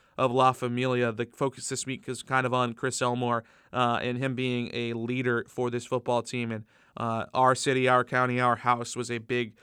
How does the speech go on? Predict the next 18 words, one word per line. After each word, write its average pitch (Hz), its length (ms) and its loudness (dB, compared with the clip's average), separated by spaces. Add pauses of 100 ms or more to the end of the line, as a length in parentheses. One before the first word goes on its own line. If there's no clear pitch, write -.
(160)
feature 135 360 -4
point 127 320 -2
of 120 140 -2
the 117 140 0
episode 123 440 -2
this 113 200 -8
week. 117 280 -6 (300)
And, 120 300 -2
you 123 120 -4
know, 123 200 2
when 120 200 0
Ben 123 200 4
Walsh 123 380 0
and 120 180 -4
Ryan 120 280 0
McMahon 120 540 -4
kind 120 240 -4
of, 113 200 -2